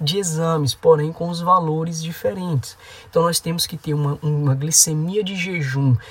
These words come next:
entre cem e cento e vinte e cinco miligramas por decilitro, o teste oral de tolerância à glicose entre cento e quarenta e cento e noventa e nove miligramas por decilitro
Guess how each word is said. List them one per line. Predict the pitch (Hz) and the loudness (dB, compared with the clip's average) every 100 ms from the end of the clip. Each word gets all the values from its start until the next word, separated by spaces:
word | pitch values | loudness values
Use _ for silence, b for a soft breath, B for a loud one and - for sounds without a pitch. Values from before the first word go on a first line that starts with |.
| B B - | B B -6
entre | 147 147 147 | -6 -4 0
cem | - - 196 202 | 2 2 -2 -2
e | |
cento | - 160 156 | -2 -2 -4
e | 147 | -6
vinte | 139 156 | -6 -4
e | |
cinco | 151 165 160 151 | -2 -2 -4 -4
miligramas | 139 143 143 147 143 | -2 -2 -2 -2 -4
por | - 143 143 | -4 -4 -2
decilitro, | 143 - 175 180 190 185 180 B B - | -4 -4 -4 -6 -6 -10 -12 B B -10
o | 190 | -8
teste | - 185 190 180 | -4 -2 0 2
oral | 165 165 | 6 4
de | 165 | 2
tolerância | 165 170 165 165 170 170 | -4 -4 0 0 2 0
à | |
glicose | 160 170 - 156 160 147 139 | 0 -2 2 10 10 10 4
entre | 139 143 | -4 -2
cento | - 170 180 | -2 -2 -8
e | 185 | 0
quarenta | 165 165 160 175 156 | 4 4 2 -4 -6
e | 151 | -4
cento | - 151 156 | -2 -4 -4
e | |
noventa | 147 139 143 147 | -4 -2 -4 -2
e | |
nove | 143 143 143 | 0 2 2
miligramas | 143 139 135 135 135 131 | 0 -2 -2 -2 -2 -6
por | - 143 | -8 -6
decilitro | 147 147 160 151 151 151 | -4 -4 -4 -4 -4 -6